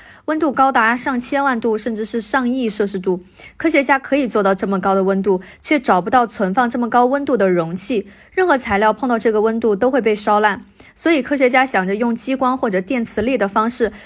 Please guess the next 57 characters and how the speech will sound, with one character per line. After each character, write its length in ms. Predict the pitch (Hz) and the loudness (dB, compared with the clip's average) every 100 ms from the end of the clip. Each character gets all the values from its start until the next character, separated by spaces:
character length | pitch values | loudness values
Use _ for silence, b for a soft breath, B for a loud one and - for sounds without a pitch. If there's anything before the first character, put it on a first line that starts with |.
| B | B
来 180 | 214 233 | 2 2
约 220 | 262 302 | 2 0
束 220 | - 262 | 0 -2
核 180 | 202 190 | 0 -2
聚 120 | 202 | -2
变 180 | 220 202 | -2 -2
反 260 | 202 170 | -2 -2
应， 160 | 180 185 B B _ | -2 -4 B B _
比 80 | 208 | 2
如 180 | 208 | 2
托 180 | 240 285 | 2 0
卡 200 | 285 254 | 2 0
马 180 | 214 160 | 0 -2
克 160 | 156 220 | 0 0
装 260 | 254 240 | 2 0
置， 260 | 262 247 190 B B B B | 0 -4 -4 B B B B
就 120 | 359 | 2
是 180 | 349 294 | 2 2
用 200 | 294 269 | 0 0
电 180 | 302 269 | 0 2
流 200 | 220 247 | 2 2
产 260 | - 180 | 0 0
生 160 | 180 240 | 0 -2
的 120 | 240 | -2
磁 320 | 214 208 214 240 | -4 -4 -2 -2
场 220 | 226 175 | -2 -2
来 160 | 180 | -2
做 220 | 196 262 226 | 0 0 0
虚 220 | - 269 | 0 -4
拟 140 | 254 | 0
容 280 | 180 180 170 | 0 0 -2
器。 360 | 185 269 202 B B B - | -4 -4 -4 B B B -2
这 100 | 381 | 2
种 140 | 240 | 2
方 220 | 208 226 | 2 2
式 140 | 240 233 | 0 -2
的 100 | 220 | -2
缺 200 | - 254 | 0 0
憾 180 | 247 | 0
是， 300 | 220 - 208 208 B - | -2 0 -2 -2 B 0
约 180 | 311 | 2
束 260 | 330 - 285 | 2 2 2
核 240 | 254 214 | 2 0
聚 180 | 214 277 | 0 0
变 240 | 254 254 208 | 0 0 0
本 240 | 214 180 | 0 0
身 220 | 185 262 | 0 -2
就 160 | 269 254 | 0 0
需 220 | 240 254 | 0 2
要 120 | 226 | 2
消 240 | 214 247 240 | 2 0 2
耗 220 | 254 226 | 2 0
大 220 | 269 247 | 2 2
量 180 | 226 208 | 0 -2
的 120 | 196 | -2
能 200 | 180 165 | -2 -2
量， 240 | 190 196 | -2 -2